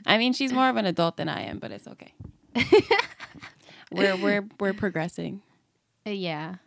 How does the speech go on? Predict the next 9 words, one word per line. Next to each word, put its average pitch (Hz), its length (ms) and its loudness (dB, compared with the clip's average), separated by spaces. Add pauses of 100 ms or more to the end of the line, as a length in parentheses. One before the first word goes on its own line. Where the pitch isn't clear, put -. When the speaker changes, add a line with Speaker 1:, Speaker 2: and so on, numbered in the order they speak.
(140)
Speaker 2:
It, 233 180 -2
it's 220 320 -6
a 247 80 -2
hard 175 220 -6
life. - 380 -14
But 190 240 -2 (460)
anyways, 190 640 -2
um, 196 560 -2 (220)
I 202 440 -6